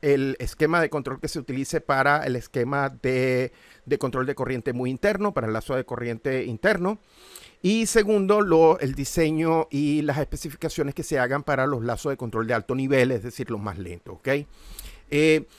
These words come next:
ustedes tienen que entender que el lazo de control interno, el de disparo, es típicamente a unas velocidades muy grandes, ¿ok?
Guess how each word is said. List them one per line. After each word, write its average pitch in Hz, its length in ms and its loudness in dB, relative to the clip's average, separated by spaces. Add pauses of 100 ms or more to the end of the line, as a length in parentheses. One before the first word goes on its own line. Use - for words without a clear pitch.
(140)
ustedes 196 320 0
tienen 208 220 0
que 202 80 2
entender 165 500 0
que 135 320 -2
el 127 240 -4
lazo 160 300 2
de 185 100 0
control 135 480 -2
interno, 131 840 0
el 104 120 -6
de 113 120 0
disparo, 135 500 0
es 123 100 -6
típicamente 127 800 -2
a 147 60 2
unas 131 200 -2
velocidades 120 500 -2
muy 120 160 -6
grandes, 107 480 -4
¿ok? - 120 -8